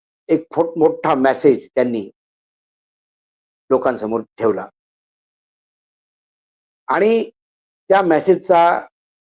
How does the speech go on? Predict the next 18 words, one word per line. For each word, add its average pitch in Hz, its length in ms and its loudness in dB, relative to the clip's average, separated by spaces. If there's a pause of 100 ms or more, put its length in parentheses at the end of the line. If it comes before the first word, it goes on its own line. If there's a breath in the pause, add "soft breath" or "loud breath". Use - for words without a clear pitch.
(680)
जेव्हा 156 220 4
मेसेज 143 360 0
आला, 139 260 2
तेव्हा 135 220 0
हडकंप 131 440 -2
माजला 107 460 -2
सगळीकडे. 107 480 -8 (1500)
कारण 160 380 2 (800)
डोनाल्ड 165 380 2
ट्रम्पनी 170 360 2
त्या 170 160 2
मेसेजमध्ये 147 600 0
ही 143 100 4
घोषणा 131 380 0
केली 120 340 0 (1040)
की 151 60 0
मी 165 140 6
फी 165 220 4